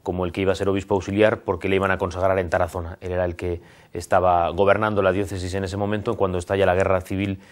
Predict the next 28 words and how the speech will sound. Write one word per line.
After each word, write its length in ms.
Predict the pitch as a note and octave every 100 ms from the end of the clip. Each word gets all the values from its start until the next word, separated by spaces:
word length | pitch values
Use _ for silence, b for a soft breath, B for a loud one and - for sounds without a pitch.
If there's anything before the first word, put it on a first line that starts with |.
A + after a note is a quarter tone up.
| B B
el 80 | F#2+
dieciocho 400 | F#2 F#2 G2 F#2+
de 80 | F#2
julio 260 | G2 G2 F#2
de 60 |
mil 140 | F2+ F2+
novecientos 520 | F2 F2+ F2 F2 -
treinta 280 | F#2 E2 E2
y 60 |
seis. 380 | - E2+ D#2 - _ _ B B B
Su 140 | G#2
causa 360 | G#2+ A#2+ B2 B2+
se 100 | G#2
une 220 | G#2 G#2+
a 80 | G2+
la 100 | G2
de 420 | F#2+ F#2+ F2+ F2+
esos 340 | F2+ G2+ F2
cuatrocientos 580 | - G2 F#2+ F#2 G#2 F#2
sesenta 320 | G2 G2 F#2+
y 40 | F2+
cinco 240 | G2 F#2+
mártires 520 | G#2 A2 A#2 B2 B2+ B B B -
y, 140 | G2
como 240 | G2+ G#2
tal, 280 | G2+ A#2 B2+
el 140 | - F#2
proceso 500 | G2+ G#2+ F#2+ A#2